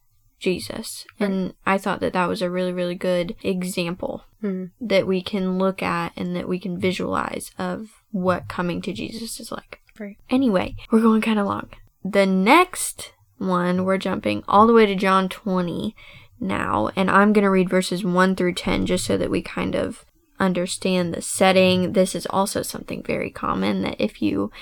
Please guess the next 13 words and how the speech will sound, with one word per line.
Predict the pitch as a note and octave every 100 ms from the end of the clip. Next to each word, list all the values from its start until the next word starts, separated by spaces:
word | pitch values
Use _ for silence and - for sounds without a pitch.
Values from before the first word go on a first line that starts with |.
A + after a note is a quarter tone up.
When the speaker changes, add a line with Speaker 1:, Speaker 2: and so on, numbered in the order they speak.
| - -
Speaker 1:
have | - A3
ever | - D4+ D4+
been | A#3+ F#3
in | F#3 F3
a |
church | - - -
on | - -
Easter, | - B3 - B3+ A#3
you | G#3+ F#3
will | F#3+ G3
have | - A3
heard | - - A3+
this. | - C4+